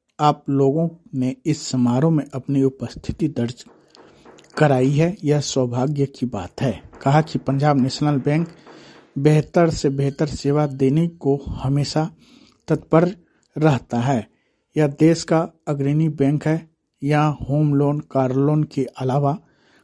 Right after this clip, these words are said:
ग्राहक को जमा एवं निकासी में किसी भी तरह की कोई असुविधा नहीं होगी। हम लोग का मुख्य उद्देश्य है सेवा देना।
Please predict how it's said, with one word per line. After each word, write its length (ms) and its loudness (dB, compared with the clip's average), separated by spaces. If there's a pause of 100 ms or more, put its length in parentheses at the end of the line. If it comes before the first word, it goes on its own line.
(140)
ग्राहक 480 2
को 160 -2
जमा 420 -2
एवं 320 -2
निकासी 460 -4
में 200 0
किसी 320 -8
भी 120 -2
तरह 320 -2
की 220 -8
कोई 380 0 (520)
असुविधा 640 2
नहीं 300 -2 (120)
होगी। 340 -4 (640)
हम 180 2
लोग 480 0
का 100 -2
मुख्य 320 -4 (100)
उद्देश्य 540 0
है 240 -4 (580)
सेवा 400 2
देना। 400 0